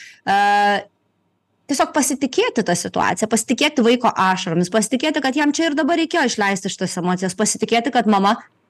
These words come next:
žino, ką jinai padarys, jinai žino, jinai pažįsta geriausiai savo vaiką.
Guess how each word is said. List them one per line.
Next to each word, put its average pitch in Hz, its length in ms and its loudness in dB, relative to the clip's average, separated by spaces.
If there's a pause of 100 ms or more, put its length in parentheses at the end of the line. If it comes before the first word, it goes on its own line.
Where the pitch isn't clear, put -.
(120)
žino, 208 360 -2
ką 381 160 -4
jinai 440 320 0
padarys, 453 560 0
jinai 240 160 0
žino, 277 480 0
jinai 339 240 2
pažįsta 202 480 -2
geriausiai 180 560 0
savo 160 320 -2
vaiką. 185 540 -2